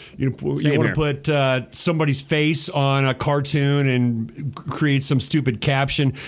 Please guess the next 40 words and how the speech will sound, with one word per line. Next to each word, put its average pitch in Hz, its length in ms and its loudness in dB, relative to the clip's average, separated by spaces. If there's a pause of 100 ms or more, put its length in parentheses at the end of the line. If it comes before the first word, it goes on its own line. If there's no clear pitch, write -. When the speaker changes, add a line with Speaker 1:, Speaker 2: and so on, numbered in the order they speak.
Speaker 1:
You're 214 140 0
not 220 80 0
gonna 175 160 0
change 156 400 0
my 135 180 2
mind 120 680 0
with 117 200 0
a 110 40 2
meme. 104 540 2 (140)
Speaker 2:
<laughs> - 160 -6
Speaker 1:
Give 151 200 0
me, 180 340 2 (100)
give 175 160 0
me 185 100 2
facts. 147 640 -2
Give 147 300 0
me 160 440 2
Speaker 2:
Right. 92 360 -2
Speaker 1:
real 165 360 2
life 147 380 0
results. 143 840 0 (460)
And, 139 500 2
uh, 135 360 2
you 131 80 0
know, 139 160 2
I, 143 160 0 (100)
we, 135 220 0
we 135 240 0
will 143 180 0
change 151 340 0
our 131 120 2
minds. 139 380 2
And 143 400 0
Baco, 139 580 0
I 147 140 2
have 156 280 0
changed 160 380 0
my 151 160 2
mind 143 480 0 (440)
on 135 400 2